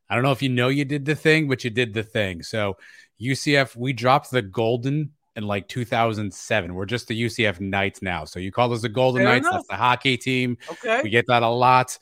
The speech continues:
Speaker 1: So that, that's, you know, I'm good with it. I can roll with
Speaker 2: Fair.
Speaker 1: you on that one, but that's gonna get
Speaker 2: Fair.
Speaker 1: you in U C F Twitter trouble, is, uh, dropping the Golden Knights.
Speaker 2: Fair enough. <laughs> All right, brother. Well, I, I do greatly appreciate the correction there, but the, the colors are still a reference point to that, I would assume,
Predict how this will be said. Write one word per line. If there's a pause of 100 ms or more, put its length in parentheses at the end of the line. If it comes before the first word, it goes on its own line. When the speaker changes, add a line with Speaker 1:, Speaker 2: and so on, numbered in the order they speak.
(320)
Speaker 1:
So
that,
that's,
you
know,
I'm
good
with
it.
I
can
roll
with
Speaker 2:
Fair.
Speaker 1:
you
on
that
one,
but
that's
gonna
get
Speaker 2:
Fair.
Speaker 1:
you
in
U
C
F
Twitter
trouble,
is,
uh,
dropping
the
Golden
Knights.
Speaker 2:
Fair
enough. (560)
<laughs>
All (1300)
right,
brother.
Well,
I, (100)
I
do
greatly
appreciate
the
correction
there, (240)
but
the,
the
colors
are
still
a
reference
point
to
that,
I
would
assume,